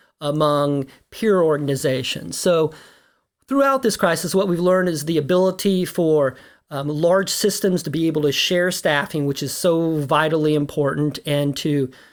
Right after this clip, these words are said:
um, triage where we have these surges. We've actually seen multiple cases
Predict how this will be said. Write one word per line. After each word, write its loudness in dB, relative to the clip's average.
um, -6
triage 0
where 0
we 0
have 0
these -4
surges. -6
We've 2
actually 0
seen 2
multiple 2
cases -2